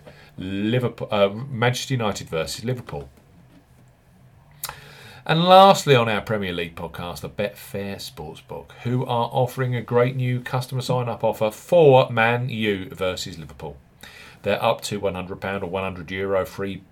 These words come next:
bets sign-up offer for those eighteen plus is currently the joint biggest in the U K and Ireland. And with the continuation of the Champions League, the Premier League,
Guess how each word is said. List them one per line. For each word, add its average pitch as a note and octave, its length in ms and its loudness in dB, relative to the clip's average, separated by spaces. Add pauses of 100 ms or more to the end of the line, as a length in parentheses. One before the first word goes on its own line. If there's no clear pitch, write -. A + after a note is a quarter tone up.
bets - 760 -4
sign-up D3 680 2
offer A2+ 360 2 (340)
for - 80 -12
those G2 240 0
eighteen F2+ 420 -4
plus F#2 300 -6
is A2 80 -8
currently A2+ 400 -4
the G2+ 120 -10
joint F#2 280 -10
biggest F#2 340 -10
in A#2 200 -8
the A#2+ 80 -6
U A#2 220 -4
K A#2 260 -4
and A2 100 -6
Ireland. D#2+ 420 -6 (760)
And A2 260 -2
with C3 400 4 (360)
the - 80 -18
continuation G#2+ 920 -6
of C#2 80 -18
the D#2+ 80 -18
Champions G#2 720 -8
League, D3+ 720 4 (960)
the E2 220 -12
Premier D#3+ 480 6
League, D#3 480 2